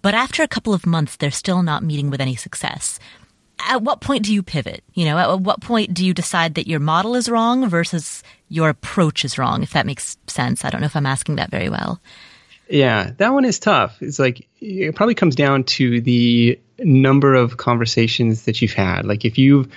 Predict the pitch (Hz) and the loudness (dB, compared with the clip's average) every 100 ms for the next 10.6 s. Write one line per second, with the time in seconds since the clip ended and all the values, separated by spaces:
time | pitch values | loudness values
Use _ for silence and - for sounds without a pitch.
0 | - - - 131 123 120 151 156 156 147 | -20 -20 -6 2 4 6 4 4 4 6
1 | 143 143 139 - 139 123 117 113 113 117 | 6 4 -2 0 4 4 4 4 2 0
2 | _ _ _ _ - 160 123 113 - 143 | _ _ _ _ -6 -2 0 0 2 0
3 | 123 127 123 _ _ 147 123 117 117 156 | 4 2 2 _ _ -2 0 0 2 6
4 | 151 143 139 - 113 110 113 117 - 208 | 6 4 2 0 0 0 -2 -6 -14 -8
5 | - 123 - 180 185 165 - 123 131 131 | -4 -2 2 2 4 2 2 4 4 6
6 | 127 120 113 107 110 - - 147 139 131 | 6 6 6 4 2 -2 2 4 6 6
7 | 117 117 127 120 117 - 120 117 113 _ | 4 2 2 2 0 2 4 4 4 _
8 | _ - 220 120 139 185 170 - 165 - | _ -10 -6 -6 2 4 4 0 -4 -2
9 | 131 156 113 104 107 107 110 101 113 107 | 0 0 0 0 0 0 -2 -2 0 0
10 | 127 113 107 104 110 | 0 2 2 2 0